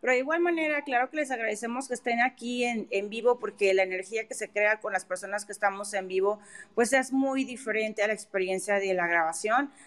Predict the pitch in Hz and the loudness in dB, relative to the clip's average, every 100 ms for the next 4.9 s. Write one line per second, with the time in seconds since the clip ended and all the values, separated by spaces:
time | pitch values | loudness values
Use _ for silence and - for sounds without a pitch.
0 | - 190 220 233 247 240 220 240 240 247 | -4 -4 -2 0 2 2 2 0 2 2
1 | 262 262 240 226 214 - 214 202 208 208 | 0 -2 -6 -6 -6 -8 -2 2 2 2
2 | - 208 202 247 269 294 294 269 220 226 | -2 -2 0 0 2 2 0 2 2 2
3 | 220 196 190 214 214 214 202 202 196 190 | -2 -6 -6 -4 -4 -8 -6 -4 -4 -4
4 | 226 226 214 220 202 190 208 226 | -4 -2 -2 0 0 0 -2 -4